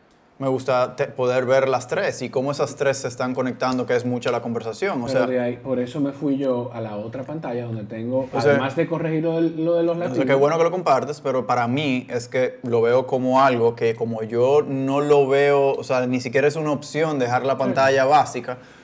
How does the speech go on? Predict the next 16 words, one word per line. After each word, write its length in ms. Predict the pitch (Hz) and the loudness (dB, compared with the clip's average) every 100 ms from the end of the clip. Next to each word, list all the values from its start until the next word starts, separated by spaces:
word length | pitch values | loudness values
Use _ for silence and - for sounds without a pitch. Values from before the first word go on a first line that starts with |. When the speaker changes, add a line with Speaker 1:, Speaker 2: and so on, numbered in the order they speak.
| - | -16
Speaker 1:
porque 180 | - 151 | -4 0
no 200 | 135 143 | 2 2
estoy 220 | 147 143 | 4 4
viendo 460 | 135 135 135 127 127 | 4 2 2 2 0
las 240 | 120 120 117 | 0 -4 -2
cosas 280 | 127 123 113 | -2 -2 -4
que 60 | |
me 80 | 117 | -6
interesan. 480 | 113 113 165 160 127 | -4 0 0 0 -2
Y 80 | 120 | -4
cuando 220 | 120 120 | -4 -2
no 60 | 123 | -2
Speaker 2:
Ujú. 80 | 127 | -2
Speaker 1:
utilizaba 440 | 156 151 151 151 | -2 0 2 4
potencia, 640 | - - 165 127 131 127 - | 2 2 0 0 -2 -4 -6
u-, 260 | 131 131 | -4 -4